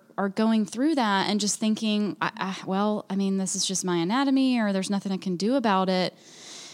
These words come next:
And maybe they've exhausted their options at home, like you said, and they've seen a urologist or a gynecologist, and they're just at the end of the rope. I mean, that has to be so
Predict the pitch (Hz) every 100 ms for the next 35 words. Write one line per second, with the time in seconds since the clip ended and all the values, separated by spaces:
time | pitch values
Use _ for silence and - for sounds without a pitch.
0 | - - 214 208 202 202 190 208 214 220
1 | 214 208 202 180 202 - 220 185 165 -
2 | 190 175 170 160 170 165 165 170 175 180
3 | 170 170 165 160 - 180 170 165 175 226
4 | 262 240 247 - 190 175 175 170 208 226
5 | 233 220 196 190 185 175 185 - - _
6 | _ - 185 190 170 185 175 165 180 175
7 | 165 196 208 233 247 262 269 247 - -
8 | 233 226 226 226